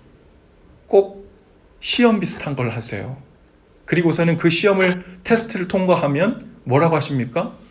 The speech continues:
"딸아, 내 믿음이 너를 구원하였느니라. 내 믿음이 너를 구원하였느니라." 계속 이 믿음에 관한 확인을 하시는 거예요. 그러니까 우리가 하나님 앞에 구할 때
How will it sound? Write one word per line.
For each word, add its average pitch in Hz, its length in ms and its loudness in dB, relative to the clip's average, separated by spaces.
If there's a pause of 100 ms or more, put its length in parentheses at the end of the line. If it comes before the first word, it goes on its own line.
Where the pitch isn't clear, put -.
(560)
"딸아, 110 480 -2 (1300)
내 113 180 2
믿음이 110 380 0
너를 104 300 -4
구원하였느니라. 107 800 -8 (2750)
내 120 180 4
믿음이 123 340 2
너를 113 300 -2
구원하였느니라." 110 800 -12 (100)
계속 170 380 2
이 190 80 2
믿음에 214 580 4
관한 156 420 0 (160)
확인을 233 520 2
하시는 151 320 -4
거예요. 110 300 -12 (1040)
그러니까 170 180 6
우리가 208 280 6
하나님 226 400 4
앞에 202 240 4
구할 160 400 0
때 180 360 0